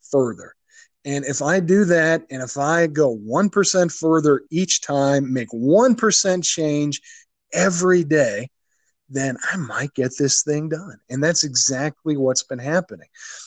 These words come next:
'Cause, you know, Nevada, we're either growing or we're dying. And,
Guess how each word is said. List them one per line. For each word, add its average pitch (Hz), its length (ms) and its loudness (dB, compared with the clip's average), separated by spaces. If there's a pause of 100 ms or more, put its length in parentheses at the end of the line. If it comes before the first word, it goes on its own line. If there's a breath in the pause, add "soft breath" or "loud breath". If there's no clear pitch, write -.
(120)
'Cause, 160 160 2
you 165 80 4
know, 165 120 4
Nevada, 160 420 2
we're 151 220 0
either 165 300 2
growing 165 640 2 (400 soft breath)
or 143 180 4
we're 151 120 6
dying. 113 420 -4 (800)
And, 110 360 -4